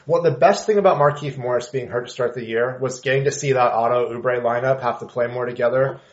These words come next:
And to me, that's the future of the Wizards because that's the future of the league. Otto's ultimate destiny is to be a four. Or just, you know, the, I mean, 'cause wings are interchangeable now. Like, we're, we, we're so far away from the era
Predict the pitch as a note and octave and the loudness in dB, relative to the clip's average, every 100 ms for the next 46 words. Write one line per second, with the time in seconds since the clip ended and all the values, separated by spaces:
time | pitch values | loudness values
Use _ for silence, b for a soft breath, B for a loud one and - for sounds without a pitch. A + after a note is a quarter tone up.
0 | b b C#3 C3+ D3+ F3+ F3 D#3+ - C#3+ | b b -2 -2 0 4 6 6 4 -4
1 | - C3+ C3 B2 A#2 A#2 A2+ A#2 E3 - | -4 -6 -4 -2 -2 -2 -2 -2 -4 -6
2 | F#3+ G#3 G#3+ G3+ F#3 - D#3+ C#3 C#3+ B2+ | -4 -2 -4 -4 -4 -4 -2 0 0 0
3 | - C#3 F#3+ G#3 F#3 - - _ _ - | 0 0 4 2 2 -6 -18 _ _ -2
4 | D#3 D#3 F3 E3 - A#2+ B2 D3+ D#3+ F#3 | 0 0 -2 -2 -2 -4 -4 -8 -6 -6
5 | F#3 - _ D3 C#3 D3+ A#2+ C#3+ D3 B2 | -8 -14 _ -6 -6 -6 -4 -2 -2 -4
6 | - _ _ _ _ - A#2+ - A#2+ G#2+ | -8 _ _ _ _ -10 -10 -4 -2 -4
7 | - _ _ _ _ _ _ _ - C#3 | -6 _ _ _ _ _ _ _ 0 0
8 | C#3+ D#3 - - F3 D#3 C3 C3 C#3 - | 2 -4 -6 -14 0 4 4 4 0 0
9 | - - - E3+ F3+ F3+ - G3+ A#3 A3 | -8 -12 -10 -6 -4 -4 0 0 0 0
10 | G3 F#3 F#3+ G3+ D3+ B2+ G#2+ F#2+ - - | 0 -2 -2 -4 -2 -4 -4 -8 -10 -4
11 | D3 D3 E3+ E3+ E3 E3+ E3 E3+ - G3+ | -4 -2 -4 -2 -4 -4 -4 -4 -2 0
12 | G#3 G#3 F#3+ F#3 D3 C#3+ D3 D3 C3 A#2 | 0 0 0 2 4 4 4 2 0 0
13 | C3 C3 | 0 0